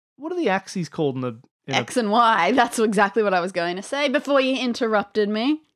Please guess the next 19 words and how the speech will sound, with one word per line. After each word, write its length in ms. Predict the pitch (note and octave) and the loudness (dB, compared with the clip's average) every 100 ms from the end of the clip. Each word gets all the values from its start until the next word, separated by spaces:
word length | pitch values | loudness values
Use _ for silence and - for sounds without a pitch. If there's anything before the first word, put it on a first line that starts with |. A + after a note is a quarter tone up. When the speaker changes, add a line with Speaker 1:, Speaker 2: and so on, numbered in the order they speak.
| _ _ _ _ - | _ _ _ _ -10
Speaker 1:
But 160 | F3 - | -8 -4
is 160 | E3+ G3 | -2 0
there 120 | G3 | 2
a 20 | |
name 220 | E3+ G3 | 2 0
for, 280 | - G3+ - - _ _ _ | -2 -4 -4 -12 _ _ _
for 280 | - F#3+ G3+ | -2 0 0
Speaker 2:
X-axis 540 | F#3+ G3+ A3 - G3+ G3+ | 0 0 0 0 -2 -4
and 120 | G3 | -4
the 40 | D#3 | -2
Y-axis? 800 | F3 A#3 C4+ - F4 F4 - _ | -2 0 -2 -4 -6 -6 -12 _
<laughs> 60 | _ _ _ _ _ _ _ | _ _ _ _ _ _ _
The 180 | C4 A3 | -2 -2
vertical 540 | F3 F#3 G#3+ - A#3 | 0 0 2 2 2
and 100 | G#3+ | 2
the 80 | G3+ | 2
horizontal? 800 | - A3 G3+ G3 A#3 C4+ F4 F#4 | 4 4 4 2 0 0 0 2
Speaker 1:
Ooh, 140 | A#3 C#3 | 2 2
wait. 360 | C3+ F#3 G#3+ | 4 2 2